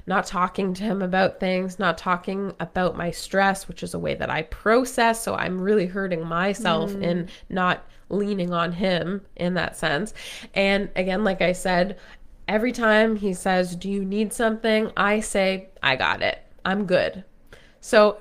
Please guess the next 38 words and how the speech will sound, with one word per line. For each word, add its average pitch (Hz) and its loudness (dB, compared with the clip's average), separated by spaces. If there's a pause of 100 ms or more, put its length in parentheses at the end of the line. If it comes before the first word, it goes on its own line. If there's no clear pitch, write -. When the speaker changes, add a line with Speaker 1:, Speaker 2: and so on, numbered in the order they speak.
Speaker 1:
just 254 -6
another 269 4
<laughs> 214 2
version 247 6
of 214 6
micromanaging. 214 2
Speaker 2:
Yeah. 196 2
Speaker 1:
I'm 196 0
just 226 -2
taking 247 -2
it 226 4
on 226 6
more 226 4
of 190 2
myself 196 2
rather 190 2
than, 180 0 (320)
you 208 0
know, 190 2
that 185 4
external 180 -2
version 175 0
of, 160 -4
of - -12
trying 180 -2
to 175 -4
micromanage 170 -2
him. 180 -2
I'm 175 -2
trying 170 -4
to 160 -4
micromanage 160 -4
me 196 0
so 196 -2
Speaker 2:
Yeah. 180 0
Speaker 1:
that 175 0
I 165 0
can 160 -4